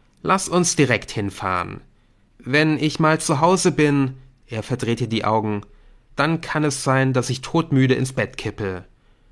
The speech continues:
So viel Schlaf krieg ich nicht in letzter Zeit.“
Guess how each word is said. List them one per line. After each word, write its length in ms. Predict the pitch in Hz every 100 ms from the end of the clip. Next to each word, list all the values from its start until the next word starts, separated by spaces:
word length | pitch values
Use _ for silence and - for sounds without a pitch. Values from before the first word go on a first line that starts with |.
| _
So 300 | - - 156
viel 280 | - 165 151
Schlaf 640 | - - 156 170 175 - -
krieg 260 | - 151
ich 180 | 107 -
nicht 320 | 117 107 -
in 120 | - 113
letzter 400 | 107 - 107 101
Zeit.“ 560 | - 104 98 95 -